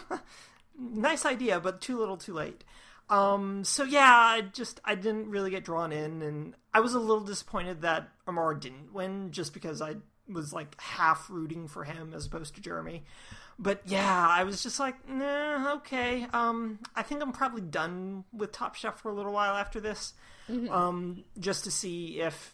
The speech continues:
Speaker 1: maybe they can, like, sort themselves out, or if they, they, if I hear that they're doing a really good season, I may, like, loop back in, but I'm probably gonna tap out for a few seasons, which is what I did,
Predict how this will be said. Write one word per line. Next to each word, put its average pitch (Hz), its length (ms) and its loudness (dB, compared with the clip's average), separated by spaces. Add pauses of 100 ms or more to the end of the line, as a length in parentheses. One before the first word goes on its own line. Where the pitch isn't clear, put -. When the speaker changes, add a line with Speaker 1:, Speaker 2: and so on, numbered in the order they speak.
Speaker 1:
maybe 170 300 -4
they 160 160 -4
can, 160 140 -10
like, 156 180 -8
sort - 300 -6
themselves 165 340 -6
out, 151 240 0
or 151 160 -2
if 143 180 -10
they, 165 180 -4 (1080)
they, 175 460 0
if 165 180 -4
I 180 100 2
hear 160 380 -4
that 151 120 -6
they're 147 100 -4
doing 151 240 -6
a 147 40 -6
really 143 200 -6
good 143 140 -10
season, 156 280 -10
I 147 60 -10
may, 147 140 -8
like, - 160 -10 (100)
loop 143 140 -10
back - 260 -10
in, 147 300 -12
but 147 240 -10 (340)
I'm 165 520 -2 (440)
probably 170 300 2
gonna 147 160 -4
tap 151 260 -4
out 139 220 -4
for 170 80 -6
a 151 40 -6
few 151 200 -12
seasons, 147 440 -10
which 214 220 -4
is 214 140 -6
what 220 140 2
I 196 100 4
did, 156 400 -4